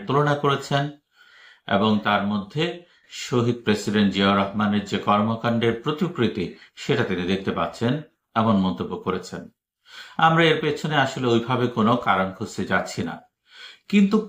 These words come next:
কারণ খুঁজতে যাচ্ছে বিএনপির উচ্চ মহল থেকে শুরু করে তৃণমূল পর্যায়ের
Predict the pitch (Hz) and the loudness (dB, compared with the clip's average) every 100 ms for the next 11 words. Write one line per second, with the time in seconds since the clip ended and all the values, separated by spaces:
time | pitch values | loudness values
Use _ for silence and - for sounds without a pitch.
0 | 160 151 170 185 - 185 - 185 139 110 | 2 2 4 0 -2 -6 -2 -2 2 0
1 | - - 117 110 - - - 95 92 123 | 0 -4 -2 -2 -4 -14 -16 -16 -2 2
2 | 139 143 135 139 135 131 - 127 123 - | 4 2 -2 0 0 0 -2 -4 -4 -2
3 | 147 131 123 120 120 123 120 123 113 113 | 0 4 4 2 2 2 0 -4 -2 -2
4 | - 123 117 117 113 113 110 - 156 160 | 0 0 0 2 4 4 2 -2 0 2
5 | 127 117 - 104 98 98 107 | 4 2 2 2 2 2 2